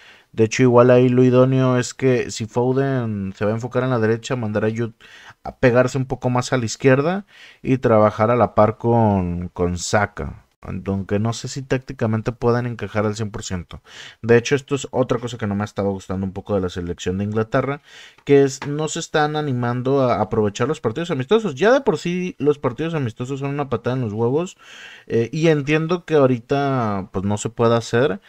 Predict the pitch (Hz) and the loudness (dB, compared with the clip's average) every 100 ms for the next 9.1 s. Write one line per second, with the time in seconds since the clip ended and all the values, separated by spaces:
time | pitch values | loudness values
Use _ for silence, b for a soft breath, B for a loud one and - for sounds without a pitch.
0 | B B B B _ 123 120 98 - 110 | B B B B _ 0 4 4 2 4
1 | 104 110 110 101 90 82 101 120 127 98 | 4 4 4 4 4 0 -2 -2 -2 -4
2 | 101 92 85 92 104 110 107 107 98 101 | -8 -4 -2 0 -2 -2 -4 -6 -6 -6
3 | 87 104 98 101 98 98 107 151 - - | -6 -4 -2 0 2 2 2 0 -2 0
4 | 101 92 92 90 98 120 139 135 135 135 | 0 0 -4 -8 -4 0 0 0 -2 0
5 | 120 127 139 127 135 127 123 - 107 98 | 0 0 -4 -2 -2 -4 -4 -2 -2 -4
6 | - 120 165 - B B B B - 113 | -2 -2 -2 -8 B B B B -4 -4
7 | 98 104 104 123 113 110 101 - - 65 | -2 -4 -4 0 2 2 0 -6 -14 -16
8 | 62 - 95 - 95 95 82 82 95 82 | -16 -14 -14 -12 -10 -10 -10 -8 -6 -6
9 | 78 | -10